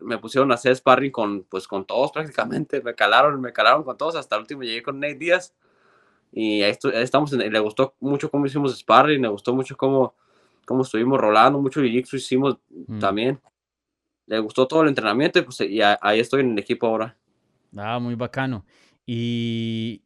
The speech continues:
Speaker 2: y me imagino que has entrenado con Nick, que regresa ahorita este fin de semana.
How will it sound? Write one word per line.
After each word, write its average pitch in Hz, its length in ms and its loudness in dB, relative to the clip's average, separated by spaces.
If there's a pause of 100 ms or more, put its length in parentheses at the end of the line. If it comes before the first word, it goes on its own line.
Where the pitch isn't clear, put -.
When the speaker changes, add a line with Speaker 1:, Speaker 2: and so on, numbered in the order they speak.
(120)
Speaker 2:
y 143 160 -6
me 147 140 -2
imagino 143 360 0
que - 80 -2
has 156 140 0
entrenado 160 480 0
con 139 240 0
Nick, 220 320 -4
que 131 340 -2
regresa 143 760 2
ahorita 147 420 -4
este 143 160 -14
fin 156 100 -12
de 147 80 -8
semana. 131 380 -6